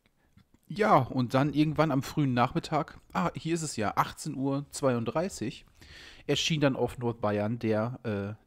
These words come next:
der Bericht, dass der gute Lord ausgezogen ist. Die Schlüssel wurden übergeben. Er wohnt jetzt nicht mehr in der Schanze, Leute. Und damit begann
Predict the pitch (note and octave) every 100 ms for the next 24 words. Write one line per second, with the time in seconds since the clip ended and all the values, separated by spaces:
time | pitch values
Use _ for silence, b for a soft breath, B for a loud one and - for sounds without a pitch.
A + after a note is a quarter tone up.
0 | - F#2 F2+ F#2+ - G2+ F#2+ A#2+ - -
1 | _ B B B B B G2+ F#2 - _
2 | - C3 - A2 C#3+ C3 G2+ G#2 - -
3 | - - B2+ - - B2 G2 F#2 F2 -
4 | - A2+ G#2+ A#2+ A2 C3 A2+ G#2+ G#2 G#2
5 | G#2 G#2+ A2+ A2 F2+ E2+ _ - B2 G2+
6 | G#2+ G#2+ A#2 - G2 - G#2 G2+ F#2+ G2
7 | G2 F2+ - - _ - - - - _
8 | _ _ _ _ _ _ B B B B
9 | B B B B B B2 A2 A2+ A2+ C3
10 | - B2 G#2+ G2+ G#2